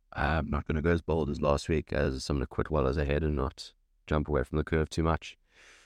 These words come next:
I expect Max Verstappen to be back on pole again. Um, as we said, Red Bull,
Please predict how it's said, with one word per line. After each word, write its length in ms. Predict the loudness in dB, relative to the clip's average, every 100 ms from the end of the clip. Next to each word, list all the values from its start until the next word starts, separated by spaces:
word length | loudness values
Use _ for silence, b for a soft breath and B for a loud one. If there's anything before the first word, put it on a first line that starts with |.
| b _
I 100 | 0
expect 300 | 2 2 4
Max 220 | 4 2
Verstappen 440 | -2 -2 0 0 0
to 100 | 0
be 60 |
back 240 | 2 2 0
on 80 |
pole 240 | 0 2 2
again. 320 | 2 -2 -4 -10 _ -4
Um, 340 | -4 -2 -8 -6
as 100 | -4
we 60 | -4
said, 260 | -2 -2 0
Red 200 | -2 0
Bull, 340 | -4 -4 -8